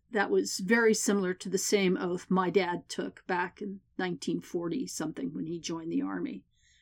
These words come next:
And it was meaningful to me. And, and he did his best to preserve, protect, and defend the Constitution from foreign enemies. And I just felt it was my duty to do the same. Now,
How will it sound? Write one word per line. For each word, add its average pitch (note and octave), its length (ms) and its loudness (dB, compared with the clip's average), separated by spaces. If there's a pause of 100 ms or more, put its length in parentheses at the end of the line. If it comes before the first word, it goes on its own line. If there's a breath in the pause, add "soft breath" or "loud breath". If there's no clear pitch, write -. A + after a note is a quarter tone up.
(340)
And G3 140 4
it F#3+ 60 2
was G3+ 160 2
meaningful A3+ 720 8
to - 180 -14
me. - 300 -10 (760)
And, F#3 260 -6 (180)
and E3+ 180 -8
he - 360 2
did G3+ 260 8
his D4+ 260 6
best F#3 440 -2
to F3+ 440 -2
preserve, G3 400 8
protect, F#3 400 2
and E3+ 100 0
defend F3 400 0
the E3 60 -4
Constitution E3+ 880 -2
from D#3+ 300 0 (260 loud breath)
foreign D4 460 8
enemies. F3+ 560 2 (1080)
And G#3 200 4
I F#3+ 160 6
just F#3 280 2
felt F3 280 -2
it - 80 -2
was F#3+ 180 0
my F#3 140 2
duty E3+ 560 0 (240)
to F#3 100 0
do E3+ 180 4
the F3 60 -2
same. G#3+ 440 2
Now, F#3+ 200 0